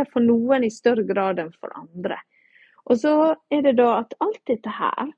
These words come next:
påvirker også søvnen, og søvnen blir igjen, eh, sky-, kan også få skylda for masse av dette her, fordi at vi sover dårligere, men vi, vi, vi vet ikke hvordan vi skal håndtere det, og det er ikke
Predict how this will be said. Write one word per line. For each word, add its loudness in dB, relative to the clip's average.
påvirker 0
også 2
søvnen, -6
og 8
søvnen -2
blir 0
igjen, -4
eh, -8
sky-, -10
kan -4
også -4
få -16
skylda -4
for -12
masse -16
av -10
dette -12
her, -4
fordi -4
at -8
vi -6
sover -2
dårligere, -4
men -12
vi, -4
vi, 0
vi -2
vet -4
ikke 0
hvordan -4
vi -10
skal -8
håndtere 0
det, 4
og 6
det 8
er 4
ikke -12